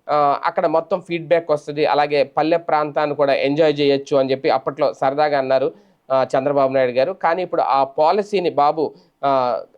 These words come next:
నిజం చేశారు, ఆ పాలసీ తీసుకొచ్చేశారు. దీనికి స్వర్ణ గ్రామం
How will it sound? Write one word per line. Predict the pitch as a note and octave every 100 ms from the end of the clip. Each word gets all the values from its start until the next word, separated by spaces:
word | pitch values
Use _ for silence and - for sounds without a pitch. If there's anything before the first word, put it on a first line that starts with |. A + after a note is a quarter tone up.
| D#3
నిజం | D#3+ G#3 A3+
చేశారు, | F#3 E3+ E3
ఆ | D#3+ C#3
పాలసీ | - D3 F3 F#3+
తీసుకొచ్చేశారు. | D3+ E3+ - E3 D#3+ D3+ C#3 C#3 C#3 - _ D3+
దీనికి | G3 G#3 E3 C#3+
స్వర్ణ | - F3 F3+ A3+
గ్రామం | A3+ F#3+ F3+ F#3